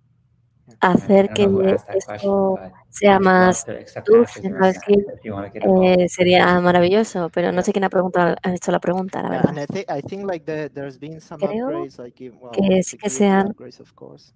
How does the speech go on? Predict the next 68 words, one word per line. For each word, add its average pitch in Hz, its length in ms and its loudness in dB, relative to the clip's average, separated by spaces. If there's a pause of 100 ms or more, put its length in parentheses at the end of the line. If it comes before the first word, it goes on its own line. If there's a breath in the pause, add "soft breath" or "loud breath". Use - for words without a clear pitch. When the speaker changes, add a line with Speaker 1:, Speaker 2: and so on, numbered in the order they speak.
Speaker 1:
um, - 500 -20
Speaker 2:
realizado 196 340 2
algunas 185 320 -2
Speaker 1:
but 190 100 2
yeah, - 60 -10
like, - 0 -
Speaker 2:
actualizaciones 202 720 -4
más 190 320 0
Speaker 1:
everything 120 240 -16
that 117 100 -6
Speaker 2:
de 180 300 4
Speaker 1:
any, 175 80 2
any 156 180 -8
Speaker 2:
seguridad, 196 580 0
Speaker 1:
contribution 117 440 -18
to, 120 100 -20 (120)
to - 60 -20 (440)
Speaker 2:
pero 185 260 6
Speaker 1:
try - 20 4
to - 60 -6
Speaker 2:
cualquier 185 380 2
Speaker 1:
move 113 100 -16
away. 117 120 -16
We're, 120 100 -6
we're 196 160 -2
still - 100 -12
Speaker 2:
contribución 180 580 0
Speaker 1:
relying 120 460 -10
on, 110 380 -20 (400)
and 120 280 -18 (360)
also 156 260 -6
Speaker 2:
al 180 80 0
Speaker 1:
I, 185 80 0
I 147 140 -4
think 156 200 -12
the 143 60 -6
Speaker 2:
respecto - 60 -2
Speaker 1:
biggest 131 260 -12
Speaker 2:
será 185 120 -2
Speaker 1:
issue 185 120 -10
is - 60 -14
Speaker 2:
bienvenida. 208 400 -2
Speaker 1:
plugins 160 240 -16
relying 147 400 -16
on 147 80 -20
it. 156 140 -20 (420)
Um, 104 340 -20
Speaker 2:
Creo 190 240 4
que 196 140 2
hay 185 120 6
Speaker 1:
we 185 60 -10
Speaker 2:
muchos 185 260 -6
Speaker 1:
already 190 140 -2
Speaker 2:
plugins 202 280 2
que 131 80 -8
Speaker 1:
faced - 120 -18
that 190 240 0
Speaker 2:
están 190 60 -4
Speaker 1:
in, 190 200 -10
in 113 160 -20
trying 127 280 -14
to 123 120 -20
bring 123 200 -18
Speaker 2:
ya 120 80 -20
Speaker 1:
blocks 185 420 0
Speaker 2:
confiando 185 400 -2
Speaker 1:
into 175 140 0
Speaker 2:
en 226 60 -2